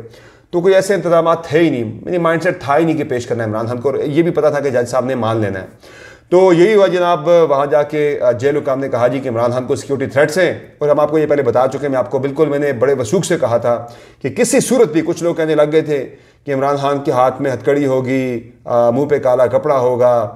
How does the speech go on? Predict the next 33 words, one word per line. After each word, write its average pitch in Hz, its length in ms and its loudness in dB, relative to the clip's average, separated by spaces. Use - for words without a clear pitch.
और 127 100 -2
बख्तरबंद 131 480 0
गाड़ी 127 200 2
में 131 100 -2
ला 120 140 2
के 120 140 -4
पेश 131 240 -4
किया 143 200 2
जाएगा 120 260 4
अदालत 117 300 0
के 127 60 -4
अंदर। 120 120 -4
कुछ, 151 240 -6
कुछ 156 180 -8
साफ़ी 139 240 -2
ये 170 80 0
बात 165 220 2
कर 208 100 0
रहे 170 120 2
थे। 123 100 -6
मैंने 151 160 -2
आपको 165 140 -2
तब 165 120 0
भी 185 120 -2
कहा 147 220 0
था 160 140 0
कि 170 160 -2
मुझे 135 220 -2
नहीं 226 120 2
लगता 202 220 0
ऐसा 135 180 2
कुछ 127 180 -4
होगा। 107 340 -2